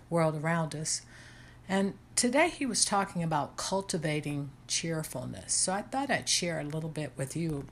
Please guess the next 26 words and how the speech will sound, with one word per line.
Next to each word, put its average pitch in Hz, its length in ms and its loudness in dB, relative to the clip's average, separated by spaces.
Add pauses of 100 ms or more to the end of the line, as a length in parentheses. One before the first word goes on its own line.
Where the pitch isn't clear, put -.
(120)
of 165 120 -2
his 170 220 2
writing. 160 520 0 (1400)
The 196 80 -2
scripture 208 560 4 (220)
that 165 120 4
he 156 60 2
used 156 480 2
came 165 260 2
out 156 200 2
of 147 320 -4
Proverbs 165 580 2
seventeen 160 960 2
twenty-two, 151 800 -2 (840)
which 165 180 2
states, - 640 4
"A 180 140 4
merry 208 400 4
heart 170 480 4 (160)
is 170 200 2
a 156 60 0
good 175 480 0
medicine, 143 800 0 (960)
causing 170 960 4 (120)
good 190 180 4
health, 131 480 -4